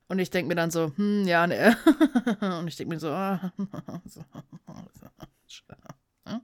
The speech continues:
So, und dann dachte ich mir, „Na gut, er lässt jetzt irgendwie stehen oder so.“ Nein, nach einer Sekunde sagt er dann so, „Ja, so eine dritte Hand, hm,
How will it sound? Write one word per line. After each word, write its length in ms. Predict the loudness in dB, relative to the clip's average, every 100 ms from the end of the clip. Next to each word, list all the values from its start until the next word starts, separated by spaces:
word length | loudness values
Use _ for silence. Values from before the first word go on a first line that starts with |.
| _
So, 140 | -10 -8
und 80 | -6
dann 100 | -6
dachte 140 | -4
ich 60 | -4
mir, 100 | -2
„Na 120 | 0
gut, 160 | 0
er 60 | 0
lässt 220 | -2 -4
jetzt 160 | -8 -6
irgendwie 560 | -6 -6 -6 -4 -6 -10 _
stehen 340 | -2 2 2
oder 140 | 4 4
so.“ 160 | 4
Nein, 420 | 4 6 6 4 2
nach 160 | 2 4
einer 120 | 2
Sekunde 380 | 4 4 4 4
sagt 220 | 2 2
er 60 |
dann 200 | 2 2
so, 320 | 0 0 0 -2 -10 _
„Ja, 120 | -6 -6 -6
so 140 | -10 -8
eine 80 | -8
dritte 300 | -6 -6 -6
Hand, 220 | -6 -8
hm, 220 | -10 -12